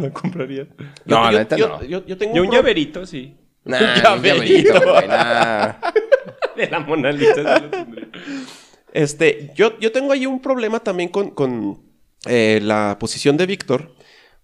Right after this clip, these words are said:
Speaker 3: porque luego
Speaker 1: <laughs> A ver, ponte así, a ver,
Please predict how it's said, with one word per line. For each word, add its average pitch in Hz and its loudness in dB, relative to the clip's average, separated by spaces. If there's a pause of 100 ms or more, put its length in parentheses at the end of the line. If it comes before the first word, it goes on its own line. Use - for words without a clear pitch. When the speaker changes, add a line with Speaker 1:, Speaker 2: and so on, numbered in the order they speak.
(120)
Speaker 3:
porque 180 0
luego 156 4 (120)
Speaker 1:
<laughs> - -10
A 175 6
ver, 220 6
ponte 190 2
así, 196 2
a 196 4
ver, 175 2